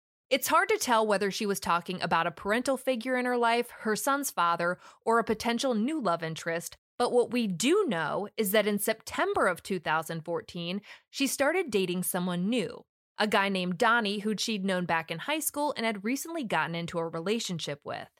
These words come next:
Donnie went headfirst into their relationship, well aware that she was pregnant. Tiffany posted, "I love the fact that I was once very good friends with Donnie. I remember always playing baseball and laying outside, bored out of our minds. That was high school days.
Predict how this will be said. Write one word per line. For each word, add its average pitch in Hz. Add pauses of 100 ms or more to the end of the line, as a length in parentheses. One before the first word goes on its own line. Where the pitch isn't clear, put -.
(400)
Donnie 202
went 196
headfirst 214
into 190
their 180
relationship, 175
well 214
aware 220
that 190
she -
was 160
pregnant. 170 (300)
Tiffany 208
posted, 180 (300)
"I 220
love 269
the 359
fact 180
that 185
I 190
was 190
once 185
very 208
good 202
friends 175
with 156
Donnie. - (240)
I 220
remember 226
always 269
playing 302
baseball 180
and 190
laying 240
outside, 170
bored 233
out 202
of 185
our 175
minds. 156 (240)
That 220
was 311
high 185
school 170
days. 156